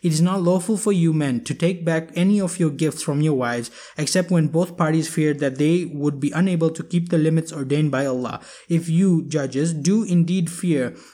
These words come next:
that they would be unable to keep the limits ordained by Allah, there is no blame on either of them if she gives something for her freedom. These are the limits ordained by Allah, so do not transgress them.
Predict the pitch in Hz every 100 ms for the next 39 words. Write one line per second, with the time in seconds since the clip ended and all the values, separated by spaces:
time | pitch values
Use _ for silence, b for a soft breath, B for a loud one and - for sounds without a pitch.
0 | _ 160 156 143 165 190 170 175 156 156
1 | 160 175 208 196 180 - - 180 175 160
2 | 160 170 156 139 165 196 190 185 156 139
3 | 139 139 139 135 175 175 165 170 165 170
4 | 180 196 156 123 120 123 131 143 - 170
5 | 170 165 175 165 170 160 156 147 131 131
6 | 120 151 143 110 107 B B B 180 208
7 | 196 175 165 165 170 165 135 156 160 135
8 | 127 123 143 127 - - 135 147 165 180
9 | - 170 165 214 208 - 117